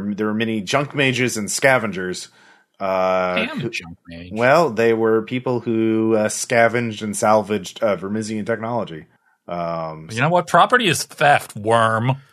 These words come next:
Speaker 1: Well, it's dead now.
Speaker 2: <laughs> Yeah, well, that's what you get for obsessing about property instead of, you know, living life.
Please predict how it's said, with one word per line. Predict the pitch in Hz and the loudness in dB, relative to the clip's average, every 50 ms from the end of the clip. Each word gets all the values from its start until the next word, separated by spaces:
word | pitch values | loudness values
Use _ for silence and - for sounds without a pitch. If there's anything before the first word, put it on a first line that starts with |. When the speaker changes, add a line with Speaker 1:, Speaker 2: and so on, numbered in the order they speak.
| _ _ _ _ _ - | _ _ _ _ _ -10
Speaker 1:
Well, | 95 110 127 143 147 | -6 -2 0 0 2
it's | 131 139 151 156 147 151 - | 2 4 4 4 2 2 -2
dead | 107 117 98 90 - - | -2 0 0 0 -2 -8
now. | - - - - _ | -18 -20 -20 -16 _
Speaker 2:
<laughs> | - - - - - _ _ _ _ _ - _ - - - - - - - - - - 143 131 | -8 -8 -8 -8 -10 _ _ _ _ _ -20 _ -18 -18 -16 -10 -6 -6 -6 -6 -4 -4 -2 2
Yeah, | 156 208 262 226 147 98 - - | 4 6 6 6 4 2 2 2
well, | 135 147 190 220 | 4 4 6 6
that's | 180 185 180 175 | 4 4 4 4
what | 190 196 165 | 2 2 2
you | 175 | 2
get | 156 127 175 208 175 - | 2 2 2 2 2 0
for | - 151 147 143 | -2 -2 -2 -2
obsessing | 127 - - 170 160 - 156 160 | -4 -2 -2 0 0 0 -2 0
about | 151 156 151 151 | 2 2 2 2
property | - 165 156 165 - 160 139 127 110 110 | 2 2 4 4 2 2 -2 -2 -2 -6
instead | 107 107 - - 135 127 117 | -4 -4 -2 0 0 0 0
of, | 117 110 110 - - | -2 -4 -6 -12 -8
you | 131 127 | -4 -2
know, | 117 117 | -2 -2
living | 117 127 139 135 127 120 | 0 0 -2 -2 -2 0
life. | 117 127 135 135 120 101 - - - - | 2 2 2 2 2 -2 -4 -10 -16 -20